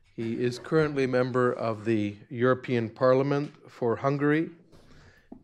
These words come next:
He is a trained economist who had a number of roles with both international organizations and Hungarian organizations such as the State Property Agency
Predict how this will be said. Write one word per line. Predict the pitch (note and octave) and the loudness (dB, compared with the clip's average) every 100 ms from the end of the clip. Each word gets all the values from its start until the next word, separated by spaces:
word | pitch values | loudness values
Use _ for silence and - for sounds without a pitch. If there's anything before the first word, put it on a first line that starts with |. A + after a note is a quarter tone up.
| - | -8
He | A#2 | -4
is | A2 G2+ | -4 -6
a | G#2+ G#2 A2 - | -6 -6 -8 -14
trained | - C3 B2 B2 A#2 | -4 0 0 0 -4
economist | B2 C#3 C3 C#3 C#3 C#3 - - _ - - | -4 0 2 2 0 -2 -8 -18 _ -20 -14
who | G2+ | -12
had | F#2 G2+ | -8 -8
a | F#2+ | -6
number | A2+ B2 C3 B2 A#2+ - | 0 0 2 2 2 2
of | A2+ G#2+ G2+ - - - - - | 4 6 4 -2 -20 -20 -20 -6
roles | A2+ A#2+ B2+ B2+ B2 | 0 2 4 4 2
with | A2+ | -4
both | A2 G#2+ G#2+ - | -4 -4 -4 -6
international | C3+ A#2+ A#2 B2 - C3 | -2 0 2 0 0 2
organizations | B2 A#2+ A#2+ A2+ A#2+ A#2 - A#2 A#2 - - _ - - _ - | 2 4 0 2 0 0 -2 -4 -4 -8 -18 _ -20 -20 _ -8
and | A2 G#2+ | -6 -4
Hungarian | A2 A2+ A#2 C3+ C3 B2 | -4 -4 2 4 6 4
organizations | A#2+ A#2 A2 G#2+ G#2+ G#2+ A2 - | 2 2 -2 -2 -2 -4 -8 -6
such | G#2+ - | -8 -6
as | G#2+ - | -8 -8
the | |
State | G#2+ - G2+ - | -8 -6 -6 -2
Property | A#2+ A#2+ A2+ G#2+ | -2 0 -4 -2
Agency | G#2+ G#2+ A2+ G#2 - G2+ | -4 -4 -8 -10 -8 -8